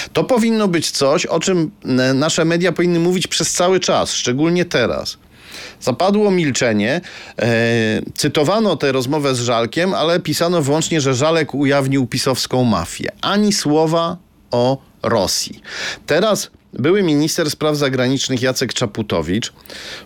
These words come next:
potwierdza to, co ja piszę w tej książce, czyli to, że pis działa przeciwko Ukrainie na korzyść Rosji i Białorusi. Mówi to publicznie i nazywa to polityką hien i szakali. Nazywa to szmalcownictwem,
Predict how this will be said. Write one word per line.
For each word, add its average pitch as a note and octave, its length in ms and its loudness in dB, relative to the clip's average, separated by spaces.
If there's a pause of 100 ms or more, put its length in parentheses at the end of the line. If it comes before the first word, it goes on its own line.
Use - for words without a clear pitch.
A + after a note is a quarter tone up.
potwierdza E3+ 580 2
to, B2 140 -4
co C#3 140 -2
ja B2+ 140 2
piszę C3 300 -2
w G#2 60 -10
tej G#2 180 0
książce, G2+ 540 -2
czyli G#3 260 0
to, G3+ 140 2
że F#3+ 180 2
pis D#3+ 340 -2
działa D3 460 2
przeciwko C#3+ 540 -2
Ukrainie B2 640 2
na B2 160 0
korzyść A#2+ 360 -2
Rosji A#2 400 0
i A2+ 40 2
Białorusi. G2+ 680 0
Mówi G3 320 2
to G3+ 100 0
publicznie D3 640 0 (260)
i C3 60 0
nazywa F3 340 2
to G3+ 140 0
polityką F#3+ 560 0 (600)
hien G3 420 0
i D#3+ 120 -2
szakali. D#3+ 600 0
Nazywa D3+ 360 0
to F3 140 -2
szmalcownictwem, E3 1120 0